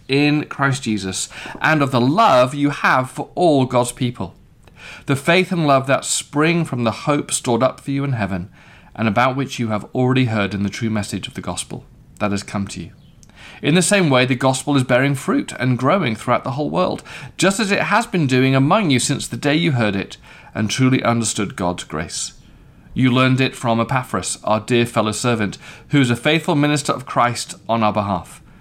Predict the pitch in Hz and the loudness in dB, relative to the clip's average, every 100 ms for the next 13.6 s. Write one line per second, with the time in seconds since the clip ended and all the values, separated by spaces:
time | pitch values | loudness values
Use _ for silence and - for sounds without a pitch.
0 | - - - - 120 120 123 135 - 175 | -20 -20 -20 -6 0 2 2 0 2 0
1 | 156 - 104 104 - 160 143 104 107 110 | 0 0 0 -2 -4 0 0 0 -4 -2
2 | 117 160 98 98 - - - _ - - | 0 2 0 -2 -12 -20 -20 _ -20 -20
3 | - 113 107 - 101 90 - - - - | -8 -4 -4 -4 -4 -4 -8 -20 -20 -20
4 | - - - - - - 160 233 - 160 | -20 -20 -20 -20 -12 0 2 2 4 2
5 | 151 165 - 131 131 127 147 165 170 135 | 2 -2 -2 -4 -6 0 2 4 4 4
6 | 156 156 131 110 - 95 98 - - - | 4 2 2 2 0 -4 -6 -12 -18 -2
7 | 117 113 123 131 139 - - - - 110 | 0 2 2 4 2 0 -8 -6 -2 -2
8 | - - 127 98 95 92 85 - - - | -2 -6 -2 -2 -4 -8 -8 -12 -20 -20
9 | - - - - 131 147 139 - 175 175 | -20 -20 -8 -2 0 2 2 2 2 4
10 | 165 147 139 131 117 104 110 - - 135 | 4 4 4 0 0 0 -2 -6 0 2
11 | 139 135 113 113 120 123 135 139 135 131 | 4 4 2 0 2 2 0 0 0 0
12 | 113 107 101 - - 151 170 180 180 170 | 0 0 -2 -6 -2 2 4 6 4 2
13 | 165 139 127 - 95 98 | -2 0 0 0 -4 -6